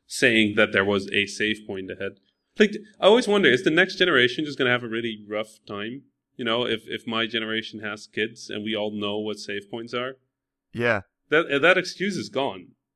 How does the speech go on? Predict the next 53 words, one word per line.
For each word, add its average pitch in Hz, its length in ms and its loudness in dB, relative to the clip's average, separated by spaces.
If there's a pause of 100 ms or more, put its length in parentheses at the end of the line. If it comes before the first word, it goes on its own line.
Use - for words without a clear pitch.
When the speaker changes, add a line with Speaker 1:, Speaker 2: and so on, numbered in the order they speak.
(220)
Speaker 1:
Like, 135 120 2
Speaker 2:
It 139 60 2
Speaker 1:
it's 139 80 0
a 151 40 6
Speaker 2:
totally 143 200 6
Speaker 1:
nos-, 120 320 2
Speaker 2:
is. - 60 -16
Speaker 1:
it's 156 240 2
a 165 40 2
nostalgic 151 720 2
excuse. - 960 -2
<laughs> 233 200 4
Speaker 2:
<laughs> 220 180 0
Like, 165 180 0
your 156 80 -4
game 165 220 4
is 160 100 -2
constantly 143 540 0
saving. 120 420 -4
You 107 140 -8
can - 80 2
Speaker 1:
Yeah. 262 140 2
Speaker 2:
ac-, - 240 -6 (140)
you 160 80 2
can 170 100 8
actually 165 240 2
now 143 180 4
just 139 160 -6
turn 147 160 -2
it 131 80 0
off 127 200 -2
and 131 120 -8
no 127 80 -2
one 127 120 -2
will 127 80 -4
get 120 140 -8
that 107 180 -4
mad. 104 300 -6
Speaker 1:
Yep, 147 320 2 (120)
it's 135 220 -2
Speaker 2:
Uh, - 60 -2
Speaker 1:
like, 120 180 2
the 127 140 -8
PlayStation 160 460 0
is 110 120 -2
rest 123 220 2
mode. 117 220 -2
It's 107 120 -8
like, 104 140 -2
"No, 143 360 -2
I 139 60 0
need 175 200 -6
to," - 80 -14